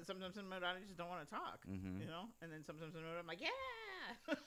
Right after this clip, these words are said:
Speaker 2: Yeah.
Speaker 1: You know, I'll
Speaker 2: Yeah,
Speaker 1: talk to
Speaker 2: some-,
Speaker 1: everybody.
Speaker 2: sometimes I, I feel like that too, and
Speaker 1: Mm-hmm.
Speaker 2: I'll have to explain to my friends that I'm hanging around with, like, it's not that, you know,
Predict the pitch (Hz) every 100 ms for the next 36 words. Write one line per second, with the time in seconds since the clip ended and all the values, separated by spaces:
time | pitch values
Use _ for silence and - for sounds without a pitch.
0 | - 214 104 156 214 226 220 135 135 156
1 | 320 131 147 - - 135 151 139 120 113
2 | 107 - - - 101 104 98 92 92 -
3 | 101 117 107 92 92 - 80 - - 92
4 | 92 90 85 - 82 90 101 95 101 98
5 | 98 98 101 104 - 85 - - - -
6 | - - - - - 117 131 156 160 -
7 | - 143 135 127 131